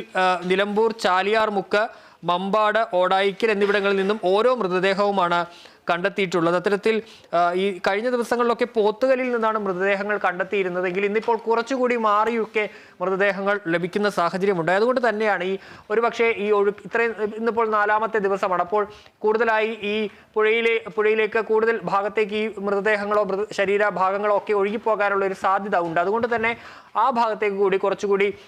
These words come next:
വ്യാപകമായി തിരച്ചിൽ നടത്താനുള്ള തീരുമാനത്തിലേക്ക് എത്തിയത്. നാൽപത് കിലോമീറ്റർ പരിധിയിൽ അതാ-, ആണ് ഈ തെരച്ചിലുള്ളത്. അതായത് ഈ ചാലിയാർ പുഴ എവിടെ നിന്ന് തുടങ്ങി അത് അറബിക്കടലിൽ അവസാനിക്കുന്ന ബേപ്പൂർ വരെ ഇത്തരത്തിൽ തിരച്ചിലുണ്ട്. അത്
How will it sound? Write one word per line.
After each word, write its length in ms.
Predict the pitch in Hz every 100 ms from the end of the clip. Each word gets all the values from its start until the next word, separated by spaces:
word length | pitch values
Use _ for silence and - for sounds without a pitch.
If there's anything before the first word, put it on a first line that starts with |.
| -
വ്യാപകമായി 560 | 175 196 214 240 226 202
തിരച്ചിൽ 380 | 185 180 180 196
നടത്താനുള്ള 440 | 175 180 190 185 180
തീരുമാനത്തിലേക്ക് 580 | 170 185 190 202 180
എത്തിയത്. 360 | 160 175 175 190
നാൽപത് 440 | 185 208 - 262
കിലോമീറ്റർ 360 | 208 196 190 190
പരിധിയിൽ 360 | 180 165 180 175
അതാ-, 340 | 165 180 190
ആണ് 360 | 196 175 185 185 - -
ഈ 60 | 170 170
തെരച്ചിലുള്ളത്. 500 | 180 180 202 175 196
അതായത് 560 | 233 170 196 196 220 220 - - -
ഈ 240 | 190 202
ചാലിയാർ 460 | 196 190 185 214 240
പുഴ 220 | 233 220
എവിടെ 200 | 214 202
നിന്ന് 140 | 214 208
തുടങ്ങി 280 | 185 185 208
അത് 220 | 208 170
അറബിക്കടലിൽ 640 | 190 170 180 214 226 214 196
അവസാനിക്കുന്ന 540 | 185 202 196 185 190
ബേപ്പൂർ 440 | 180 196 196 254
വരെ 180 | 226 196
ഇത്തരത്തിൽ 380 | 180 196 185 190
തിരച്ചിലുണ്ട്. 500 | 180 175 208 180 170
അത് 180 | 190